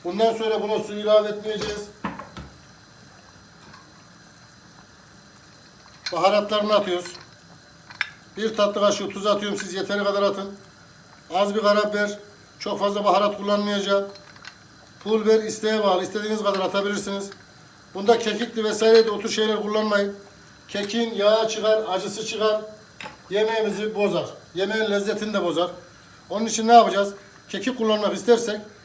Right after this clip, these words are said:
servis yapmadan önce kullanacağız. Şöyle gördüğünüz gibi bastırıyorum. Tavukların üzerine su geçmiyor. Kapağı kapatıyoruz.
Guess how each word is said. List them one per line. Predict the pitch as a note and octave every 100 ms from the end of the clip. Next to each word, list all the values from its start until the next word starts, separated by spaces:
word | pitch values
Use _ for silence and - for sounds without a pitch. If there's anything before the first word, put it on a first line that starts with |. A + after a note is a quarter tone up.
| - -
servis | - G3+ A#3 A#3 G#3+
yapmadan | G#3 G3+ G3+ A3
önce | G#3 G3+
kullanacağız. | F3+ E3+ D3+ C#3 A#2 - - - - - - - - - - - - - -
Şöyle | F#3 G3+
gördüğünüz | G3+ G#3+ A3 A3+
gibi | G#3+ G3+
bastırıyorum. | G3 F#3+ G#3+ A3 G#3+ G#3+ - -
Tavukların | G3+ F#3 G3+ G#3
üzerine | G3+ G3+ G3+
su | - G3
geçmiyor. | G#3 G3+ G#3 G3+ G3+ G3+ - - - - - - - - - - - - - - - - - - - - - - - - - - - - - -
Kapağı | E3 G3+ A#3 A3
kapatıyoruz. | G#3+ A3+ A3+ A3 -